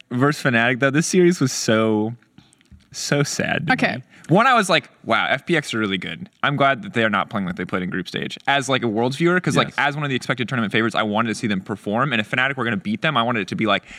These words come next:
Speaker 1: I didn't want it to be like F P X running it down. I wanted it to be like both these teams playing at their best. Bad news was F P X playing up there, playing near their top. Fnatic.
Speaker 2: This is why Fnatic would never beat F P X in the same way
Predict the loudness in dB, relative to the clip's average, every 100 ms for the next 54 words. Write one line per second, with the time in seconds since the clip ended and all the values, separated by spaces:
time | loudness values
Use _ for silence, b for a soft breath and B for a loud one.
0 | B B -2 0 2 0 0 0 0 0
1 | -2 -2 0 -2 0 -2 -2 -2 -4 -2
2 | -2 -2 -4 -8 -6 -2 -2 -4 -4 0
3 | 0 0 -6 -2 -4 -4 -8 -4 -2 -2
4 | -4 -4 -4 -4 -16 _ -2 0 0 -4
5 | -4 0 0 0 -8 -18 b b b b
6 | b b _ -4 -4 2 2 0 -6 -4
7 | 2 2 2 0 2 2 2 0 2 2
8 | 2 0 2 0 0 _ -20 _ -2 2
9 | 2 0 -4 -12 _ _ _ _ _ _
10 | _ _ 2 2 4 -2 2 4 4 2
11 | -2 -8 _ _ _ -14 2 4 4 0
12 | 2 4 6 4 4 2 2 -2 0 -2
13 | 0 2 2 -2 -4 -4 -6 _ 6 6
14 | 4 4 6 6 4 4 2